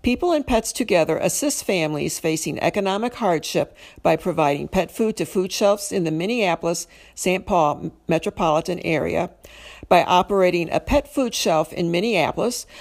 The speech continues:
which, by the way, is the first dedicated pet food shelf in Minnesota, with a veterinary assistance grant program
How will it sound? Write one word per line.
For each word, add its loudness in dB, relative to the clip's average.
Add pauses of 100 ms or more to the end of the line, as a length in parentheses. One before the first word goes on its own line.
which, 2
by 6
the 2
way, 6
is 0
the -4
first -2
dedicated 2
pet 0
food -2
shelf 0
in 0
Minnesota, 0 (480)
with 6
a 6
veterinary 2
assistance -2
grant 0
program 0